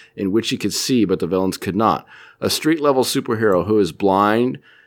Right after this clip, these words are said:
in his civilian and professional life, who has special abilities that compensate for his loss of sight, allowing him to function as,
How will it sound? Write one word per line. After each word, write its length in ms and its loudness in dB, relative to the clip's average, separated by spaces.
in 120 -4
his 160 0
civilian 560 0
and 100 -2
professional 540 -2
life, 340 0
who 140 -4
has 100 0
special 500 -2
abilities 460 2
that 160 -4
compensate 560 -2
for 140 -2
his 120 -2
loss 320 0
of 100 -4
sight, 380 0
allowing 360 -2
him 100 -4
to 100 -6
function 400 -4
as, 320 -8